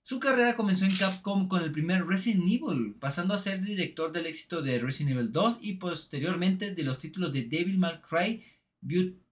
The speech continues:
Beautiful Joe y Okami. Además de formar una parte integral de la creación de Platinum Games, fue una de las caras visibles del estudio y director de los títulos como Bayonetta o The Wonderful ciento uno. Aunque en los últimos años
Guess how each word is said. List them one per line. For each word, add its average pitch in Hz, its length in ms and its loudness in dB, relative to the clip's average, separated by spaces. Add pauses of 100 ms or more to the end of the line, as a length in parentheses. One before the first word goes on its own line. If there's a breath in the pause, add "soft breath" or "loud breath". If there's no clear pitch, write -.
(320)
Beautiful 160 600 -2
Joe 180 320 0
y 202 320 -8
Okami. 196 680 -2 (920 loud breath)
Además 240 300 4
de 294 80 0
formar 190 380 4
una 208 200 -2
parte 196 380 -2
integral 160 500 2
de 175 80 -2
la 156 120 0
creación 127 240 -4
de 156 40 -4
Platinum 147 460 -4
Games, 180 420 2
fue 170 120 -6
una 190 140 4
de 185 100 0
las 143 160 -2
caras 156 280 0
visibles 147 380 -6
del 131 100 -4
estudio 156 440 -2
y 202 120 -4
director 190 400 -2
de 180 100 -2
los 160 120 -6
títulos 156 420 -6
como 120 220 -4
Bayonetta 113 800 -2
o 139 160 -4
The 127 140 0
Wonderful 120 520 0
ciento - 400 -8
uno. 185 360 2 (580)
Aunque 226 280 2
en 214 40 2
los 208 80 0
últimos 226 340 -2
años 196 300 -2